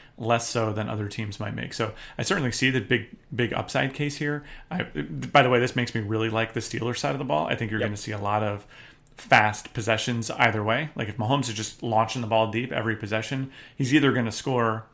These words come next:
Speaker 1: or be a three and out or an interception, right? <laughs> So
Speaker 2: Right.
Speaker 1: I think for the Steelers side, I really, really love that side. And, uh, yeah, I mean, this is a,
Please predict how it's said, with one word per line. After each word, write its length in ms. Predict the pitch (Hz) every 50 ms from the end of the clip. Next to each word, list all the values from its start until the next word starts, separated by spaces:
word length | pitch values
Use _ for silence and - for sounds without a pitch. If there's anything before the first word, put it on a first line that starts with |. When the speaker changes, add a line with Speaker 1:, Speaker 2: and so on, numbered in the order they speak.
| _ -
Speaker 1:
or 320 | 131 120 110 107 101 101 - - _ _ _ _ _ _ _ - - - 120 107
be 140 | 127 120
a 40 | 104
three 220 | - - 120 110 107
and 80 | 104
out 200 | 107 104 104 -
or 100 | 113 110
an 60 | 107
interception, 500 | 104 101 101 - - 120 123 - - 107
right? 300 | 110 120 120 - - 131
<laughs> 40 | -
So 360 | - - - - 175 143 - - 120
Speaker 2:
Right. 100 | 110 98 - - -
Speaker 1:
I 60 | 127
think 160 | 120 135 135 113
for 100 | 131 120
the 80 | 104
Steelers 380 | 104 - - 131 127 123 107 -
side, 320 | - 113 104 104 104 101 - - - - - - - -
I 20 | 117
really, 240 | 107 120 120 117
really 240 | 104 107 104 104 104
love 180 | 98 101 98 95
that 200 | 107 110 110 -
side. 340 | - 120 123 131 127 120 - - -
And, 220 | 117 107 101 107
uh, 280 | 110 - 127 135 123 120 - - - - - - - - -
yeah, 200 | - 127 - - - -
I 60 | 117
mean, 240 | 107 107 101 98 - -
this 160 | - 107 104 107
is 120 | 107 107
a, 140 | 117 101